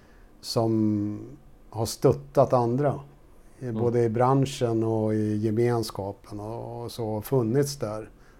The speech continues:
Speaker 1: för människor.
Speaker 2: Mm.
Speaker 1: Och jag gillar ju att lyfta andra människor och
Speaker 2: Mm.
Speaker 1: se när de förändras och växer.
Speaker 2: Ja, ja.
Speaker 1: Ja.
Speaker 2: Jag, jag kickar ju på det
Speaker 1: Ja.
Speaker 2: fortfarande.
Speaker 1: Ja, det
Speaker 2: Så
Speaker 1: är jag
Speaker 2: det är
Speaker 1: också.
Speaker 2: liksom,
Speaker 1: Ja,
Speaker 2: eh,
Speaker 1: ja.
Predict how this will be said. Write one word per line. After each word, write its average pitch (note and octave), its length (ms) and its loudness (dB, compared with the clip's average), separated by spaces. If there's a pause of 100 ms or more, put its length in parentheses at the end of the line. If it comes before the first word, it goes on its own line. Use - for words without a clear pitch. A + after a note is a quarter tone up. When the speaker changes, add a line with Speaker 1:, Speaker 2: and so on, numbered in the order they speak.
Speaker 1:
för A#2+ 100 -4
människor. A2 580 -2 (320)
Speaker 2:
Mm. G#2+ 200 -6 (400)
Speaker 1:
Och A#2 80 -2
jag A2+ 120 2
gillar C3+ 320 8
ju B2+ 100 6
att B2+ 60 6
lyfta C3 460 2
andra A2 240 0
människor G#2+ 440 -6
och A#2+ 100 -14
Speaker 2:
Mm. B2 120 -12
Speaker 1:
se B2 400 2
när A2+ 140 -4
de G#2+ 500 -4 (500)
förändras A2 600 -4
och A#2 100 -4
växer. A#2 460 -6 (200)
Speaker 2:
Ja, A2+ 260 4
ja. G2+ 80 0 (180)
Speaker 1:
Ja. A2 300 -4
Speaker 2:
Jag, A2+ 160 -2
jag A2+ 240 2
kickar B2+ 280 4
ju C3 140 10
på - 100 0
det G2 80 2
Speaker 1:
Ja. F#2+ 140 2 (100)
Speaker 2:
fortfarande. A#2+ 800 6
Speaker 1:
Ja, A#2+ 400 0
det C3 80 4
Speaker 2:
Så B2 60 6
Speaker 1:
är E3 100 10
jag C3+ 120 10
Speaker 2:
det B2 60 8
är - 20 8
Speaker 1:
också. B2+ 140 6
Speaker 2:
liksom, A2 280 0 (100)
Speaker 1:
Ja, - 40 0
Speaker 2:
eh, G#2+ 40 0
Speaker 1:
ja. A2 280 0